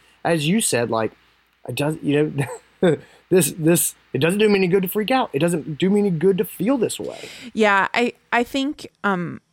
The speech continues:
Speaker 2: I think another thing too that is a struggle for a lot of us who are in a position of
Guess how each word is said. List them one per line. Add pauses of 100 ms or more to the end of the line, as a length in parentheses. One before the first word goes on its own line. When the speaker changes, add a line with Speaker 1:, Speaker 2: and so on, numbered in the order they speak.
(160)
Speaker 2:
I
think
another
thing
too (120)
that
is
a
struggle
for (100)
a
lot
of
us (100)
who
are
in
a
position
of